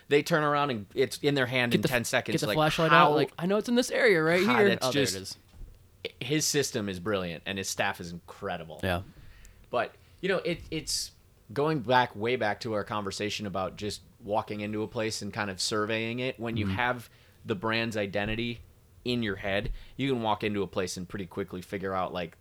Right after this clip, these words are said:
Speaker 1: "Yes, this is exactly the
Speaker 2: Yeah.
Speaker 1: kind of place we wanna be," or, "This is a place that I would love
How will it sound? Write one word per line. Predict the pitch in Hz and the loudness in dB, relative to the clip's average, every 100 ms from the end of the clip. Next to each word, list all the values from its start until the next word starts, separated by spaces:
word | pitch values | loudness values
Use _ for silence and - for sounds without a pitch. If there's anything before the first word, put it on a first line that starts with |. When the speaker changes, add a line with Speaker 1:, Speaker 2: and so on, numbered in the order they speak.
| - | -10
Speaker 1:
"Yes, | 87 82 - | -10 -10 -8
this | 107 107 | -8 -6
is | 104 | -8
exactly | 95 90 98 - 95 | -8 -2 -2 -2 -4
the | 90 | -2
Speaker 2:
Yeah. | |
Speaker 1:
kind | 90 | -2
of | 90 | -2
place | 95 90 - | -6 -6 -8
we | 92 | -8
wanna | 92 90 | -6 -6
be," | 92 92 | -6 -6
or, | 92 | -6
"This | 98 147 151 | -4 -4 -2
is | 135 - - - - | -4 -6 -12 -20 -10
a | 135 | -6
place | - 196 - | 0 0 2
that | 180 - | 0 0
I | 127 | 0
would | 127 110 | 0 -2
love | 113 113 117 107 - | -2 0 -2 -6 -16